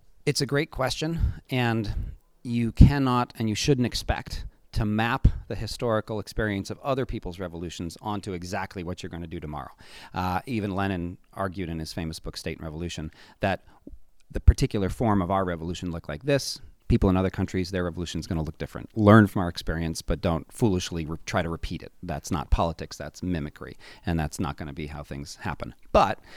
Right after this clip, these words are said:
the advantage that we have looking back, and this wasn't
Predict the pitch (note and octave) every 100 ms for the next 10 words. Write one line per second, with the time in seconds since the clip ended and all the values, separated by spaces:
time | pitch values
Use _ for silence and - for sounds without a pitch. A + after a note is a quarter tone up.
0 | - - - - - - - B2 A#2 A2+
1 | G#2+ B2+ D3 D#3+ C3 B2 G2 G#2 G2+ A#2
2 | G#2 F#2+ - A2 G#2 F2+ C3+ B2 D#2 A#2+
3 | C3+ D#3+ F3+ F3+